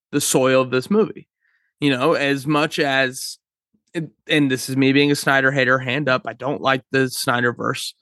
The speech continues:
Um, they always, in my opinion, are trying to be more than what they are. They're trying to be this deep emotional epic when their foundations just aren't that. This movie,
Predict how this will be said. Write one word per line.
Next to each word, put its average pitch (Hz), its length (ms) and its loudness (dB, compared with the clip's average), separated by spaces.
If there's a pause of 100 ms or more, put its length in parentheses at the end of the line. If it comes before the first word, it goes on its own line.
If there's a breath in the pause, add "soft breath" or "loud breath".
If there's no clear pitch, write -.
(420 soft breath)
Um, 123 580 0 (760)
they 156 340 4
always, 151 800 2
in 135 100 -6
my 131 180 2
opinion, 117 480 -2
are 113 100 -2
trying 143 560 0
to 135 140 -6
be 127 220 -2
more 131 560 0
than 127 200 -4
what 123 220 -2
they 117 160 -12 (100)
are. 113 300 0 (340 soft breath)
They're 113 120 -8
trying 139 320 0
to 135 60 -8
be 131 140 0
this 127 220 -4
deep 127 280 0
emotional 120 520 -2
epic 143 400 0
when 131 180 -2
their 117 180 -6
foundations 127 760 -2
just 117 340 -8
aren't 117 240 -10
that. 151 340 0 (480)
This 170 300 0
movie, 135 540 0